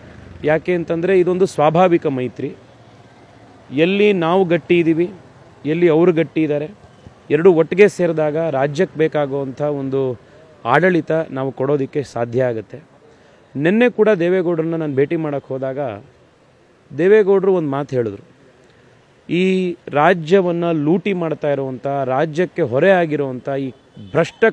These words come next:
ಕಾಂಗ್ರೆಸ್ ಸರ್ಕಾರವನ್ನು ನಾನು ಕಿತ್ತಾಕೋವರೆಗೂ ಕೂಡ ನಾನು ನಿದ್ದೆ ಮಾಡೋದಿಲ್ಲ" ಅಂತ ಈ ವಯಸ್ಸಿನಲ್ಲಿ ದೇವೇಗೌಡರು ಸಂಕಲ್ಪ ನಿನ್ನೆ ಕೂಡ ನನಗೆ ಮಾತಾಡ್-, ಮಾತಾಡ್ತಾ ಹೇಳಿದ್ರು. ಇವತ್ತು ಇಡೀ ರಾಜ್ಯದಲ್ಲಿ ಹತ್ತೊಂಬತ್ತು ಸೀಟ್ ನಾವು ಗೆದ್ದಿದ್ದೀವಿ ಅಂತಂದರೆ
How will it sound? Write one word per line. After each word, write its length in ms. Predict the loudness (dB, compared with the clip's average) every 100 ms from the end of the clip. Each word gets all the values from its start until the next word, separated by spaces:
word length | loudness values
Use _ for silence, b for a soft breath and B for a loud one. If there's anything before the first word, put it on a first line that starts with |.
| 0
ಕಾಂಗ್ರೆಸ್ 380 | -2 0 -2
ಸರ್ಕಾರವನ್ನು 800 | -4 -6 -4 -4 -2 -4 -6 -6
ನಾನು 220 | -6 -8 -8
ಕಿತ್ತಾಕೋವರೆಗೂ 920 | -10 -2 4 4 4 0 0 -2 -6
ಕೂಡ 220 | -8 -6 -6 -8 b b
ನಾನು 220 | -4 -2
ನಿದ್ದೆ 280 | -2 4 4
ಮಾಡೋದಿಲ್ಲ" 480 | 4 0 -2 -4 -6
ಅಂತ 180 | -8 -6
ಈ 60 |
ವಯಸ್ಸಿನಲ್ಲಿ 600 | -2 -2 -2 -6 -10 -8
ದೇವೇಗೌಡರು 540 | -6 -6 -6 -8 -10 -14
ಸಂಕಲ್ಪ 640 | -18 _ -8 -6 -6 -6
ನಿನ್ನೆ 280 | -6 -4 -4
ಕೂಡ 160 | -4 -6
ನನಗೆ 240 | -6 -10
ಮಾತಾಡ್-, 400 | -12 -14 -14 -14
ಮಾತಾಡ್ತಾ 420 | -14 -14 -14 -12
ಹೇಳಿದ್ರು. 320 | -12 -14 -18 _ _ _ _ b b b b b b b _ _ 4
ಇವತ್ತು 320 | 4 4 0
ಇಡೀ 200 | -4 -2
ರಾಜ್ಯದಲ್ಲಿ 640 | 0 -2 2 2 2 -2
ಹತ್ತೊಂಬತ್ತು 580 | -2 -2 -2 0 -2 -2
ಸೀಟ್ 220 | -4 -2
ನಾವು 140 | -6
ಗೆದ್ದಿದ್ದೀವಿ 540 | -6 -4 -2 -2 -4 -6
ಅಂತಂದರೆ 500 | -6 -8 -8 -12